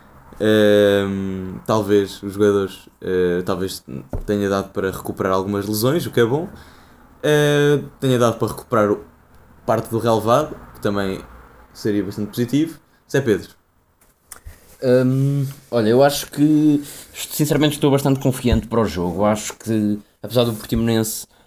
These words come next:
Speaker 2: pode-se considerar que tenha um ligeiro favoritismo, acho que nós temos equipa para poder ganhar ao Portimonense. Por, por todas as razões, por jogar em casa, pelo Portimonense também não estar numa boa fa-, numa boa fase, por,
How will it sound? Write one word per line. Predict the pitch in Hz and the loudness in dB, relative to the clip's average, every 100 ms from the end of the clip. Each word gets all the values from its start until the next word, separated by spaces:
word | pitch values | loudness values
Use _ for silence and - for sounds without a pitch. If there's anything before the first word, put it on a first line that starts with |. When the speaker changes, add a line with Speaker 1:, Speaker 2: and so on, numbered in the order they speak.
| _ _ | _ _
Speaker 2:
pode-se | 117 117 - | -2 -2 -4
considerar | - 113 104 110 110 107 104 | -6 -4 -2 0 2 2 0
que | - | -6
tenha | 107 107 104 98 80 - | -4 -2 -2 -6 -12 -12
um | 101 110 | -8 -4
ligeiro | 107 113 107 | -2 -2 -4
favoritismo, | 113 98 104 101 107 104 110 113 - _ _ - - | -2 -2 -2 -2 2 0 0 -8 -12 _ _ -12 0
acho | 120 - | 0 0
que | - 117 | -6 -4
nós | 120 117 113 110 | -2 0 0 -2
temos | 117 110 104 - - - - - | -4 -4 -4 -10 -20 -20 -16 -10
equipa | 104 107 107 104 | -8 -4 -2 -2
para | 104 | -2
poder | 98 101 | -2 -2
ganhar | 98 98 | 0 -2
ao | 92 | -4
Portimonense. | - 95 85 80 80 - _ _ - | -8 -8 -8 -8 -12 -20 _ _ -10
Por, | 107 | -6
por | 107 | -6
todas | 107 117 117 | -4 -4 -4
as | 113 | -4
razões, | 117 120 110 | -2 0 -2
por | - 110 101 101 | -2 -2 0 -2
jogar | 101 107 | 0 2
em | 101 92 | 2 0
casa, | 98 107 107 110 107 - _ _ _ | 2 2 0 -4 -8 -12 _ _ _
pelo | 123 117 | -4 -4
Portimonense | - 117 117 113 | -2 -2 -2 -2
também | 123 113 | 0 0
não | 110 | 0
estar | 110 104 104 | 2 2 2
numa | 104 | 0
boa | 101 104 | 2 0
fa-, | 101 101 98 | 0 2 2
numa | 107 101 | 2 0
boa | 104 | 0
fase, | 101 101 104 113 107 - _ _ _ _ | 0 4 4 2 -2 -14 _ _ _ _
por, | 139 131 | 0 0